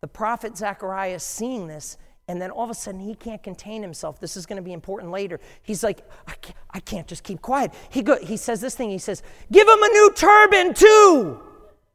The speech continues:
right? You ever see somebody that's experiencing a win and then you're like, "Double down on it. Yeah. Take curtain three." <laughs> That's an old game show reference, but.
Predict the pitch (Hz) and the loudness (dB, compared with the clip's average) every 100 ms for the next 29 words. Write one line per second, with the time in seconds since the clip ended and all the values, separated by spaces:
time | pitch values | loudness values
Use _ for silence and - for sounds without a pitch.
0 | _ _ - 214 254 330 - - _ _ | _ _ -4 2 4 2 -2 -20 _ _
1 | _ _ _ _ 240 349 330 339 - 294 | _ _ _ _ 0 2 0 -4 -2 -2
2 | 302 302 254 226 - - - 233 240 254 | 2 0 0 -4 4 4 4 -6 -4 -6
3 | 220 233 214 165 190 220 220 185 202 220 | -6 -8 -6 -4 -4 -4 -6 -6 -6 -6
4 | 208 202 - - 480 427 440 427 494 466 | -4 -4 -6 2 4 6 4 4 4 4
5 | 480 466 453 440 392 311 226 - - - | 2 2 2 2 2 2 0 -4 -18 -20
6 | _ _ _ _ 151 139 - - - - | _ _ _ _ -18 -16 -18 -20 -18 -4
7 | 427 453 - 370 415 440 453 453 427 466 | 2 2 2 0 4 2 2 -2 -2 2
8 | 466 453 427 440 370 294 320 - - - | 2 2 0 0 0 -2 -4 -8 -18 -16
9 | 190 - _ - - - _ _ _ - | -18 -18 _ -20 -20 -20 _ _ _ -10
10 | 156 185 170 143 131 147 143 - 131 127 | -6 -4 -4 -6 -10 -10 -10 -12 -12 -14
11 | 113 110 - - 80 - | -20 -20 -20 -20 -18 -18